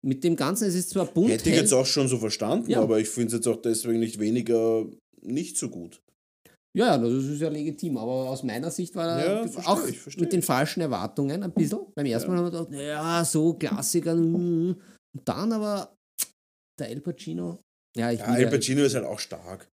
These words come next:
Speaker 1: Ist richtig stark,
Speaker 2: Und
Speaker 1: ist
Speaker 2: da kommen
Speaker 1: richtig
Speaker 2: wir auch
Speaker 1: stark.
Speaker 2: schon, ich bin auch relativ alt unterwegs mit meinem ersten.
Speaker 1: Na, ich bin ganz alt, also, aber das ist auch kein Wunder, weil teilweise, wenn ich mir denk, was ich im Kino gesehen habe und dass das jetzt schon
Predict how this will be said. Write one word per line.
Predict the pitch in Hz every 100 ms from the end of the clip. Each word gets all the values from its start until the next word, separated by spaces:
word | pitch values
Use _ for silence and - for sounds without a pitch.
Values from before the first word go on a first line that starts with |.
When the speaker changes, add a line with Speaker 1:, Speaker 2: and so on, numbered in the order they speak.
| -
Speaker 1:
Ist | 104
richtig | 101 98 110 -
stark, | 101 98
Speaker 2:
Und | 123
Speaker 1:
ist |
Speaker 2:
da | 131
kommen | 139
Speaker 1:
richtig | 123 127
Speaker 2:
wir |
auch | 135 127
Speaker 1:
stark. | - 143
Speaker 2:
schon, | 135
ich | 127
bin | 143 95
auch | 123 -
relativ | 117 143 151 -
alt | - 143 143
unterwegs | 107 101 95 -
mit | 101
meinem | 95 65
ersten. | 87 - - 87 -
Speaker 1:
Na, | 120
ich | 143
bin | - 131
ganz | - 123
alt, | 110 95 95
also, | - 110 120 117
aber | 120 110 120
das | 131 -
ist | 131
auch | 135
kein | - 110
Wunder, | 135 131
weil | 95 95
teilweise, | 104 104 117 117
wenn | 113
ich | 113
mir | 117
denk, | - 107
was | 120
ich | 107
im | 110
Kino | - 120 131
gesehen | - 113
habe | 120
und | 113
dass | 117 -
das | 117
jetzt | 113
schon | - 120